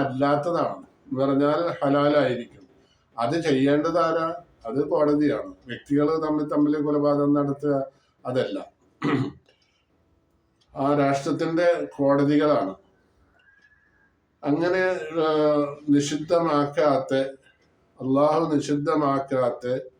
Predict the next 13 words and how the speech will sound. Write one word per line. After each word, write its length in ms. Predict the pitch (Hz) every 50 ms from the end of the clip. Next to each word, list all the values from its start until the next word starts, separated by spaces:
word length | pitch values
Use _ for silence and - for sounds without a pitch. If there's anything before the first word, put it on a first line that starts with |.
| _ _ _ _ _ _ _ _ _ _ _ _ _ _ _ - -
നഫ്സിനെ 520 | 135 131 131 - - - 151 147 151 151 147 -
കൊല്ലുക 560 | - 143 139 135 135 139 151 151 151 151 151 151 147 147 147 151 151 147 139 131
എന്നുള്ളത് 580 | 127 135 143 151 151 147 147 147 147 151 160 165 175 180 175 - _ _ _ _ _ _ _ _ _ _ _ _ -
അനുവദിക്കപ്പെട്ട 680 | 147 143 160 165 170 165 165 160 175 175 - 175 175 175 170 165 165
കാര്യമാണ്. 580 | 156 156 160 165 160 160 156 151 147 156 160 170 170 170 - 139 139
അത് 120 | 135 139 147 143
അനുവദിക്കപ്പെട്ടത് 760 | 139 139 143 151 151 151 147 170 170 170 170 165 170 165 165 151 147
ആർക്കാണ്? 500 | 143 143 143 143 165 160 156 151 156 151 151 - _ _ _ _ _ _ _ -
അത് 100 | 131 135 139 139
കോടതികൾക്കാണ്. 840 | 143 139 135 135 131 131 131 127 127 127 - 135 120 120 120 120 120 120 - _ _ _ _ _ -
വ്യക്തിപരമായ 760 | - - - - 156 139 139 139 147 147 143 143 139 139 139 135 135 135 131 - - 139 131
നിലക്ക് 400 | 127 127 127 127 - 139 131 131 131 131 - 123
അതിന് 320 | 120 127 127 131 135 135